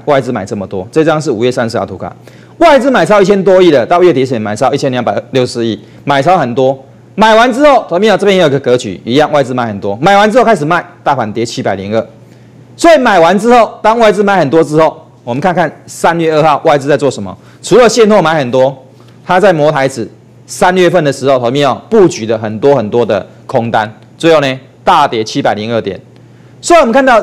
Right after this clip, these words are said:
那现在的格局，五月底的时候他又来一次了，又买很多，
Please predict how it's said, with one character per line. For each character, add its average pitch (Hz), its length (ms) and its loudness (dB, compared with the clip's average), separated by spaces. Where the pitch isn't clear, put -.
那 240 60 -4
现 233 200 2
在 233 100 4
的 208 80 4
格 175 180 2
局， 139 180 -6
五 135 140 -2
月 202 100 6
底 135 140 -4
的 117 80 -4
时 135 80 -6
候 143 60 -4
他 185 80 -6
又 196 140 2
来 120 120 2
一 117 60 -2
次 143 160 -6
了， 113 120 -2
又 170 80 0
买 143 180 0
很 113 140 -6
多， 110 240 -2